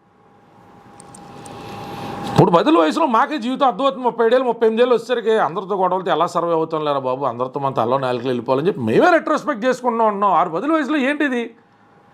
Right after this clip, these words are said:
ఆస్తి ఇచ్చాడు, ఐశ్వర్యం ఇచ్చాడు, ఆహారం ఇచ్చాడు, మంచి పేరు ఇచ్చాడు,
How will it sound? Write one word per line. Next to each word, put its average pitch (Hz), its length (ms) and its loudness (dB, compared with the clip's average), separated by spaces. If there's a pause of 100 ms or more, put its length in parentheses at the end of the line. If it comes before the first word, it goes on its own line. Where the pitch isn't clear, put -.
(240)
ఆస్తి 254 320 6
ఇచ్చాడు, 214 260 4
ఐశ్వర్యం 240 380 2
ఇచ్చాడు, 185 260 2
ఆహారం 233 340 2
ఇచ్చాడు, 185 260 -2
మంచి 196 240 -4
పేరు 269 280 2
ఇచ్చాడు, 160 380 -8